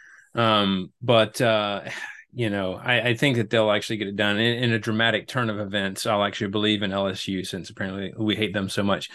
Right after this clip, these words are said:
I'm going with, uh, L S U in a close one, thirty-one to twenty-eight. So, um, all right, next is Vanderbilt at Kentucky, um, six and three. Uh, I'm sorry,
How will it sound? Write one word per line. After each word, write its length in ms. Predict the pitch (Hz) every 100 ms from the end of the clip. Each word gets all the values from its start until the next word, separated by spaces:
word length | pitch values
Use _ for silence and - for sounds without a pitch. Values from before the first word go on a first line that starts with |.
| - - - -
I'm 160 | 123
going 300 | 127 127 123
with, 240 | 117 113 113
uh, 260 | 110 107 90
L 160 | 123
S 160 | 113 -
U 240 | 120 117
in 100 | 113
a 60 | 104
close 340 | - 135 127
one, 300 | 139 123 120
thirty-one 640 | 107 117 113 104 104 104 -
to 80 | 95
twenty-eight. 680 | - 101 82 60 55 - - - - -
So, 380 | - - 82 117 _ - - _ _ _ -
um, 340 | 113 110 107
all 80 | 107
right, 160 | 139 117 127
next 320 | 139 131 127
is 160 | 123 110
Vanderbilt 560 | 117 120 117 120 117 -
at 200 | 117 -
Kentucky, 720 | 107 - 131 120 123 113 - -
um, 440 | 110 101 98 104
six 300 | - 120 -
and 120 | 104
three. 220 | 113 107 101
Uh, 60 | 110 92
I'm 140 | 110
sorry, 260 | 98 92 90